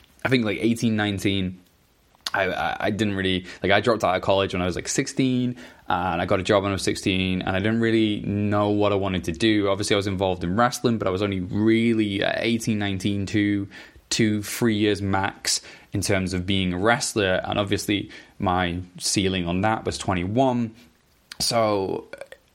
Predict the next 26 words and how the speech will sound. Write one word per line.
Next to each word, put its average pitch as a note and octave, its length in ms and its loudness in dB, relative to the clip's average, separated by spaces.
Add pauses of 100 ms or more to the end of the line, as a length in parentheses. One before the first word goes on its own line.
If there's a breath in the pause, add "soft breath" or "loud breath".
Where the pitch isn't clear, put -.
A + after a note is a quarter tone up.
I B2 80 4
never B2 220 2
really A#2+ 160 4
had G2+ 240 0
direction. F#2 500 2
I - 20 0
didn't G2+ 220 0
really F#2+ 220 0
know F#2+ 280 0
what F2+ 220 2
I F2+ 60 0
wanted F2 300 -2
to E2+ 80 -2
do. G2 280 2
I F2 60 2
knew G2+ 160 0
what G2+ 160 2
I F#2 40 0
was F2+ 140 -2
passionate C#3 400 -2
about D3 280 0
in C3+ 60 -4
terms G2 300 -4
of, F#2 100 -2
like, - 220 -4
wrestling, B2 500 -2